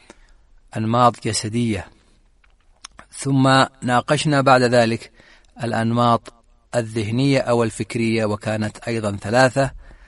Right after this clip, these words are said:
آه، على اختلاف، آه، فيما بينها. وفي هذه الحلقة والحلقات القادمة،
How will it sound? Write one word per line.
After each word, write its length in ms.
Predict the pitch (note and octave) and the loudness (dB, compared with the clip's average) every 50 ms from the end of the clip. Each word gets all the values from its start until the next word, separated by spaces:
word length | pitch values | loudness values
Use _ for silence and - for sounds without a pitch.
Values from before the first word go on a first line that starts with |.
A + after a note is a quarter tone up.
| _ _ _ _ _ _ - _ _ _ _ _ _ - | _ _ _ _ _ _ -20 _ _ _ _ _ _ -14
آه، 260 | - A2+ A2 G#2+ G#2 | -8 -6 -2 -2 0
على 200 | - - A2 A2+ | 0 0 -2 -2
اختلاف، 840 | G#2+ - - - - A2+ A#2+ B2 A#2+ A#2+ A#2+ - - - - - - - - - _ _ _ _ _ - - - - - - - _ _ - _ - | -4 -6 -8 -6 -2 2 4 6 6 6 4 2 -4 -14 -16 -18 -20 -20 -20 -20 _ _ _ _ _ -20 -20 -20 -20 -20 -20 -20 _ _ -20 _ -12
آه، 400 | B2+ A2+ G#2 G#2 G#2 G2+ G2+ G2 | -8 -4 -2 0 0 0 0 -2
فيما 460 | - - - A#2 A#2 A2+ A2+ A2+ A2 | -6 -6 -6 -4 -2 0 0 0 -2
بينها. 760 | G#2 A2 B2 C3 C3 B2+ B2+ B2 A#2+ B2+ B2+ B2+ B2+ C3 C3 - - - - _ _ _ _ _ _ _ _ _ _ _ _ _ | 0 2 2 4 4 4 2 2 2 2 2 2 2 2 0 -4 -14 -20 -20 _ _ _ _ _ _ _ _ _ _ _ _ _
وفي 320 | - A2 G#2+ - A#2+ A#2+ A#2+ | -10 -8 -4 -2 -2 0 6
هذه 520 | D3 D#3+ D#3+ D3 C#3+ C3+ C3 C3 C3 - - _ - - | 6 6 6 6 4 4 4 2 0 -2 -6 _ -10 -8
الحلقة 680 | A2+ G2 - - - D3+ D3 C#3+ - - B2+ B2 A#2+ | -8 -8 -4 0 2 2 2 0 0 2 4 4 4
والحلقات 680 | A#2 G#2+ G2 - - A2 G#2+ G#2 - B2+ C3 C3 B2 - | 4 2 0 -2 -2 -4 -4 -4 -4 0 0 0 0 0
القادمة، 680 | A#2+ G#2+ - - C3 C3 B2+ A#2+ A#2+ A2+ A2 G#2+ G#2+ | -4 -4 -2 4 4 6 6 6 2 0 0 -2 -2